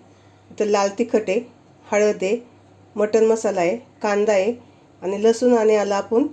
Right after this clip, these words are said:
ठेचून घेतलेलं आहे. कढई तापली आहे, त्यामध्ये आपण तेल ओतूया आणि गॅस मिडियम आचेवर ठेवूया.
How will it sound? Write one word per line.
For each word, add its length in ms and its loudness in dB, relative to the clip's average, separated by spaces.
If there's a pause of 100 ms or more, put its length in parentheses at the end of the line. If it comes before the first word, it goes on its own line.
(220)
ठेचून 320 2
घेतलेलं 460 0
आहे. 100 2 (2500)
कढई 320 0
तापली 340 -4
आहे, 140 -4 (920)
त्यामध्ये 380 -4
आपण 200 -6 (100)
तेल 160 -4
ओतूया 360 -6 (2750)
आणि 160 -4
गॅस 280 -6
मिडियम 340 -2
आचेवर 260 -6
ठेवूया. 320 -6